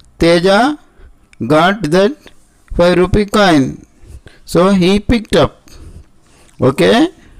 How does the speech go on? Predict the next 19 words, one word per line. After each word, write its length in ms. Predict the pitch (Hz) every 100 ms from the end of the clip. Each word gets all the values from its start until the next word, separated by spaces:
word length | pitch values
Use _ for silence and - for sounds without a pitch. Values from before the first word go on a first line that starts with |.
| - -
Do 180 | 110 131
you 100 | 131
understand, 440 | 123 - 165 170 180
children? 540 | 147 165 208 277 285 _ _ _ _ - _ _ -
Now, 540 | 202 214 202 214 240 _ _ _ _ - - -
shall 260 | - 175 190
I 60 |
ask 420 | 190 190 214 - -
a 100 | 196
few 240 | 196 214 214
questions? 720 | 196 - 226 285 302 - - - - - - - - - - - - - _ -
Okay. 500 | 202 196 147 117 78 - _ _ - - - - -
Tell 200 | 196 196
me, 460 | 202 190 185 196 - - - - - -
why 220 | - 151
is 540 | 185 226 240 233 - -
Manu 360 | - 147 180 214
crying? 800 | 208 190 190 214 226 226 208 202 - - - - - _ _ _ _ _ _ - _ 101
Because 760 | 120 - 104 117 185 226 -